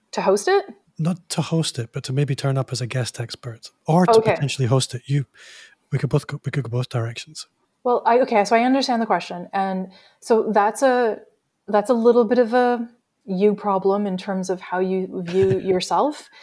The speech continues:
Speaker 1: And I will always tell people that whatever it is that you're doing, whatever program, product, or service, or thing that you create, or whatever it is that you're able to do to help and serve people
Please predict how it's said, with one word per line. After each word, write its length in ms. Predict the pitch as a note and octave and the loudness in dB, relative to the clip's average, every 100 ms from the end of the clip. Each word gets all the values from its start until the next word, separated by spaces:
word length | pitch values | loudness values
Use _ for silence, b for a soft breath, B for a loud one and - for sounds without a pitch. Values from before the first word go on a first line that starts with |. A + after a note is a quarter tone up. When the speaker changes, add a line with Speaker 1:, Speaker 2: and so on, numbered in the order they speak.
| B B B - | B B B -2
Speaker 1:
And 120 | F#3 | 0
I 80 | F#3 | 2
will 140 | F#3 | 4
always 320 | G3 F#3+ G#3 | 4 4 4
tell 160 | G#3 F#3+ | 2 -2
people 540 | - G#3 F#3 E3+ C#2 | -2 -4 -2 -2 -2
that 220 | F3+ F3 F#3+ | -2 -2 0
whatever 300 | G3 G#3 C4 | 2 2 0
it 60 | |
is 120 | C#4 | -4
that 100 | C#4 | -4
you're 120 | B3 C4+ | -4 0
doing, 300 | F3+ D#3+ E3+ | 0 0 -4
whatever 260 | E3+ F3 | -4 -4
program, 360 | F#3+ - G3+ G3 | -4 -2 -2 -2
product, 260 | G3 F#3+ F#3+ | -4 -4 -4
or 60 | |
service, 460 | F#3 F#3+ F#3 F3+ - | -6 -2 -2 -2 -6
or 320 | F3+ F3+ E3 b b b b - | -4 -2 -4 b b b b 0
thing 180 | A3 G#3+ | 2 2
that 80 | G#3+ | 0
you 120 | F#3+ | -2
create, 500 | F#3+ - F#3+ F#3 F#3 | -6 -2 0 2 0
or 100 | E3+ | -2
whatever 300 | E3 F3 G3+ | -4 0 2
it 60 | G#3 | 2
is 120 | F#3+ | 2
that 80 | F#3 | 0
you're 160 | E3 - | -2 -4
able 220 | F#3 F#3+ | -2 -2
to 120 | F#3+ F#3+ | -4 -2
do 140 | F3+ | -2
to 60 | E3+ | -2
help 200 | F3 E3+ | -8 -8
and 100 | E3 | -6
serve 220 | F3 - | -8 -6
people 440 | F3 - E3+ E3 | -10 -6 -6 -6